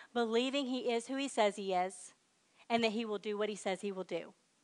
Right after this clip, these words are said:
Right now, you may be looking at all this that we've talked about in First Thessalonians and think, "Wow, that's a lot.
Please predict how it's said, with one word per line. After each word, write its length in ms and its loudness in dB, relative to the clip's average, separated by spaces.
Right 240 8
now, 140 8
you 180 -2
may 140 4
be 100 0
looking 300 0
at 100 2
all 160 6
this 160 2
that 120 -4
we've 140 0
talked 280 4
about 160 4
in 40 -6
First 220 -4
Thessalonians 600 -2
and 140 -4
think, 240 -4
"Wow, 380 8
that's 300 6
a 60 0
lot. 420 -2